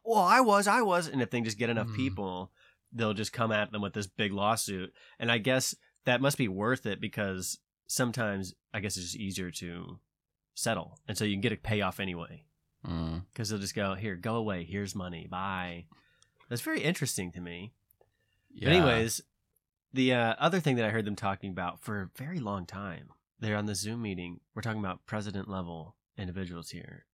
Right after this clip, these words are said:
Speaker 1: and they're talking
Speaker 2: At the wing
Speaker 1: about
Speaker 2: place.
Speaker 1: At the wing place. And they're talking about French fries. And it's, like, all
Speaker 2: French
Speaker 1: these,
Speaker 2: fries.
Speaker 1: like, you know, six-figure salary guys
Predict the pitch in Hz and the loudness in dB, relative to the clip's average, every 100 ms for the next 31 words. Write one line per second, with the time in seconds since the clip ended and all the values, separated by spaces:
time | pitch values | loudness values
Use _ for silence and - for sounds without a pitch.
0 | _ _ _ 101 98 98 - 120 92 95 | _ _ _ -6 -4 -4 -4 -4 -4 -4
1 | 95 90 90 85 - - - - - 98 | -2 -4 -6 -8 -10 -12 -16 -14 -14 -12
2 | 101 110 104 82 78 _ _ _ _ _ | -12 -12 -10 -12 -12 _ _ _ _ _
3 | - 95 98 - 120 117 113 98 90 90 | -8 -4 -4 -6 -10 -10 -8 -6 -6 -8
4 | - - - 107 - - 80 78 131 - | -12 -14 -10 -8 -8 -10 -10 -12 -18 -20
5 | - _ _ _ _ _ _ _ _ 107 | -20 _ _ _ _ _ _ _ _ -2
6 | 98 92 107 - 107 104 107 110 101 104 | -2 -2 -4 -4 -4 -4 -2 -2 -2 -2
7 | 92 87 - _ _ _ _ _ _ _ | -2 -4 -10 _ _ _ _ _ _ _
8 | _ 110 92 82 - - 120 - 123 101 | _ -6 -6 -2 0 0 0 -2 -4 -2
9 | 98 - 95 95 90 87 85 85 82 82 | -4 -2 -2 -2 -4 -4 -6 -6 -6 -6
10 | - | -8